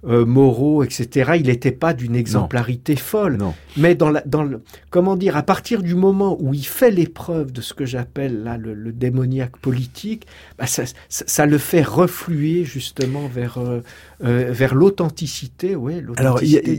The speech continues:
Speaker 1: d'une
Speaker 2: il y a,
Speaker 1: foi.
Speaker 2: il y a une autre dimension, Frédéric Gros, dans, dans votre roman, qui est une dimension qui est aujourd'hui toujours, bien sûr, très contemporaine, c'est celle de l'aveu. Il faut
Speaker 1: Mm.
Speaker 2: absolument qu'il, euh, qu'il, euh, qu'il avoue qu'il signe,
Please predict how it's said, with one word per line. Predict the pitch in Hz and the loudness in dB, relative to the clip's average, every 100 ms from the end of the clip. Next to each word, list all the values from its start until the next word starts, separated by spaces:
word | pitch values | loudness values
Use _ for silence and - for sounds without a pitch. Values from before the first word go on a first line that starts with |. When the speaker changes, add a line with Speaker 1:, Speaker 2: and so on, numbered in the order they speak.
| 117 | -4
Speaker 1:
d'une | 120 | -2
Speaker 2:
il | 135 | 0
y | |
a, | - | 2
Speaker 1:
foi. | |
Speaker 2:
il | 127 | 2
y | |
a | |
une | 139 147 | 2 2
autre | 160 156 98 | 0 0 -6
dimension, | 90 101 104 - 135 | -4 -6 -6 -6 -6
Frédéric | - 87 85 85 | -4 -4 -4 -4
Gros, | 85 107 | -2 -2
dans, | 90 80 73 | -2 -4 -4
dans | 78 78 | -4 -4
votre | 78 87 - | -2 -6 -4
roman, | 85 104 131 160 117 | -2 0 2 0 0
qui | - | -4
est | - | -4
une | 87 | -6
dimension | 80 85 90 - 110 101 | -4 -4 -4 -4 -4 -4
qui | - | -6
est | - | -6
aujourd'hui | 92 80 78 87 98 113 | -4 -4 -6 -4 -4 -4
toujours, | - 110 85 113 110 | -2 -2 0 2 0
bien | - 80 | 0 -6
sûr, | - 110 82 | -4 -4 -6
très | - 101 90 76 | -6 -4 -4 -4
contemporaine, | - 92 123 156 180 139 | -6 -4 -4 -2 -2 -2
c'est | - 113 | -2 -4
celle | - 135 | -2 -2
de | 87 | 0
l'aveu. | 85 78 85 85 - - | 0 -2 -4 -6 -14 -8
Il | 123 | -4
faut | - 123 | -2 -2
Speaker 1:
Mm. | 110 | -2
Speaker 2:
absolument | 113 147 - - 101 98 110 139 165 - - - _ | -4 -6 -6 -2 -2 0 -2 -2 -2 -6 -18 -20 _
qu'il, | - 147 151 143 - - - - | 2 4 4 2 -2 -20 -20 2
euh, | 110 104 95 87 - | 6 6 6 2 0
qu'il, | - 113 95 | 2 4 4
euh, | 80 80 - - | 2 -2 -6 -4
qu'il | - 120 | 2 4
avoue | 95 101 - _ - - - - | 4 -2 -6 _ -20 -20 -16 2
qu'il | 135 | 4
signe, | 127 - - 208 196 | 4 -2 -2 0 2